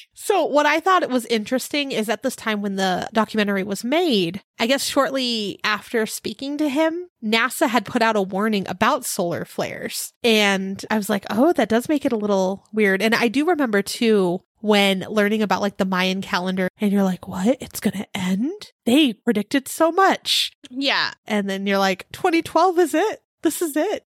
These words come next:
Speaker 1: And then when you got over it, you're like, "Oh." And then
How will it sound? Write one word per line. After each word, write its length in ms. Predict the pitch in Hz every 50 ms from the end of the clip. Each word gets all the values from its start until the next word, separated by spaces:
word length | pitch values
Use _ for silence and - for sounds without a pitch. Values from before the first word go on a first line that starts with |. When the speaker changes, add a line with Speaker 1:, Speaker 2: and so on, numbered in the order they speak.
| _ -
Speaker 1:
And 180 | 240 214 208
then 160 | 208 202 196
when 220 | 196 190 190 190 185 _
you 120 | - 202
got 180 | 190 190 185 190
over 220 | 185 185 180 180
it, 140 | 175 190 190
you're 120 | 208 208 196
like, 200 | 190 196 196 -
"Oh." 300 | - 208 190 185 185 185 - - _ -
And 180 | - 208 190 196
then 400 | 185 175 156 175 175 185 190